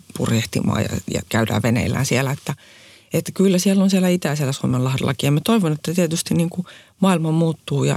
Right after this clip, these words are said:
ja tota, sinne Saimaalle ja, ja sit siitä toisaalta Pietarille ja niillekin alueille mennään. Mulle ehkä kuitenkin tärkeintä on se, että ihmiset löytää meren. Oli se sitten jokaisen oma paikka. Mä asun itse Lauttasaaressa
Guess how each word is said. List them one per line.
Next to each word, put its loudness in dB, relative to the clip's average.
ja 0
tota, -4
sinne 0
Saimaalle 2
ja, 2
ja -2
sit -4
siitä -2
toisaalta -2
Pietarille -2
ja 0
niillekin 0
alueille -2
mennään. 0
Mulle 4
ehkä -4
kuitenkin -4
tärkeintä -2
on 0
se, 0
että -4
ihmiset -2
löytää 0
meren. 0
Oli 2
se 0
sitten -2
jokaisen 0
oma 2
paikka. -4
Mä 0
asun 0
itse -2
Lauttasaaressa -2